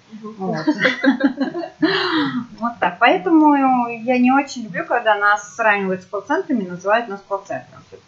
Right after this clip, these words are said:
Speaker 2: мы больше удалённый отдел продаж, потому что
Speaker 1: Мгм.
Speaker 2: мы доводим до сделки.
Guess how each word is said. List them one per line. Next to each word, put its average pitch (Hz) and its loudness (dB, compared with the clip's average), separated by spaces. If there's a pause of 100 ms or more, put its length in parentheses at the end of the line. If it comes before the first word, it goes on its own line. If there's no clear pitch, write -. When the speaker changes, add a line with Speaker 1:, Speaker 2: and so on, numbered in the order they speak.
Speaker 2:
мы 240 2
больше 214 0
удалённый 185 0
отдел 180 -4
продаж, 156 -6
потому 180 -8
что 208 -8
Speaker 1:
Мгм. 202 -6
Speaker 2:
мы 208 -4
доводим 185 0
до 165 0
сделки. 311 -2